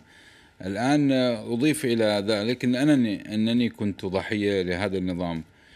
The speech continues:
لمؤسسة قضائية غير مستقلة، غير نزيهة، مؤسسة بوليسية غير مستقلة أو غير تنتهك حقوق الإنسان، ومؤسسة نيابية وقوانين مجحفة لا تتوافق مع المعايير الدولية لحقوق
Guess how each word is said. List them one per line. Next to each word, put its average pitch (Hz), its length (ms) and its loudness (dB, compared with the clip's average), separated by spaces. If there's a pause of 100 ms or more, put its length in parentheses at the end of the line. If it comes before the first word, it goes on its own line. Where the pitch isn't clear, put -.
(180)
لمؤسسة 98 680 -2
قضائية 98 580 0
غير 95 180 -2
مستقلة، 92 720 -4
غير 90 240 -2
نزيهة، 90 920 -4 (520)
مؤسسة 104 580 0
بوليسية 95 720 -2
غير 92 320 -2
مستقلة 92 680 -4
أو 90 260 -4
غير 90 320 -2 (300)
تنتهك 98 440 -2
حقوق - 440 -8
الإنسان، 90 460 -6
ومؤسسة 98 500 -6
نيابية 95 680 -4 (340)
وقوانين 107 640 2
مجحفة 98 560 -2
لا 92 140 -2
تتوافق 92 580 -4
مع 90 180 -4
المعايير 90 400 -4
الدولية 90 400 -4
لحقوق 82 360 -10